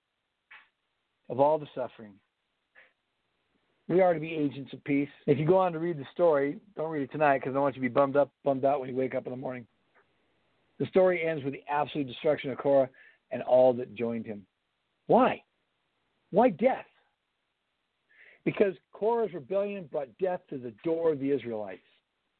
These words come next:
The point of Sabbath, the point of us, the point of restoration of the universe is that Sabbath rest, is to practice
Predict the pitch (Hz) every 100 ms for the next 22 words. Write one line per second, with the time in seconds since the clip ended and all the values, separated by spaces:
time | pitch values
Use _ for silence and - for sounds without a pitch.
0 | _ _ _ - _ _ - - - 131
1 | 156 156 143 - 156 151 120 92 _ _
2 | _ - _ _ _ _ 143 - 160 151
3 | 143 160 - - _ _ _ _ _ -
4 | 113 165 151 143 147 - 151 156 147 147
5 | 135 131 147 175 135 143 - - _ _
6 | _ _ 143 131 143 - - 160 160 143
7 | 143 147 127 135 - - 165 143 -